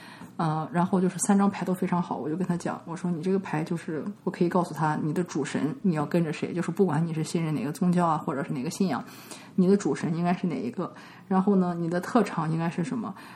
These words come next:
啊，而且你即将会迎来一个蜕变的一个过程。但是你现在的问题呢，就是说你说的太多，想的太多，但是你做的太少。”然后我又翻出来那张三张自己从地上滚出来的牌哈，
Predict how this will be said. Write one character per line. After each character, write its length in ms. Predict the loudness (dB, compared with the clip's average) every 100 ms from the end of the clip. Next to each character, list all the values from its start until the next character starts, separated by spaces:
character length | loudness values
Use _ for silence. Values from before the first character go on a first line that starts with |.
| -10 -2
啊， 160 | 0
而 180 | 2 2
且 140 | 4
你 120 | 2 2
即 120 | 0
将 180 | 2 2
会 160 | 2
迎 160 | 0 0
来 100 | 0
一 140 | 0 -2
个 100 | -4
蜕 200 | 2 4
变 180 | 6 6
的 60 | 4
一 60 |
个 100 | 0
过 180 | 0 -2
程。 240 | -2 -8 2
但 140 | 6
是 60 | 6
你 80 | 4
现 180 | 2 2
在 60 |
的 60 | 4
问 120 | 4
题 160 | 4 2
呢， 80 | -2
就 80 |
是 80 | -2
说 160 | -2 -4
你 100 | -4
说 220 | 0 2
的 80 | 4
太 160 | 0
多， 140 | -2 -2
想 200 | -2 -2
的 60 |
太 160 | -2 -4
多， 180 | -2 0
但 140 | 0
是 60 | 0
你 80 | 0
做 200 | 2 4
的 60 |
太 180 | 2 -4
少。” 260 | -2 -4 -6 -14 -16 -16 -4
然 140 | 2 6
后 100 | 6
我 80 |
又 120 | 4 4
翻 240 | 6 6
出 100 | 6
来 60 | 4
那 120 | 4
张 200 | 4 2
三 200 | 4 4
张 160 | 4 4
自 120 | 2
己 120 | 0
从 280 | -2 -2 0
地 140 | 4 4
上 140 | 4
滚 220 | 0 4
出 80 | 6
来 80 | 6
的 80 | 4
牌 180 | -2
哈， 180 | -2 -4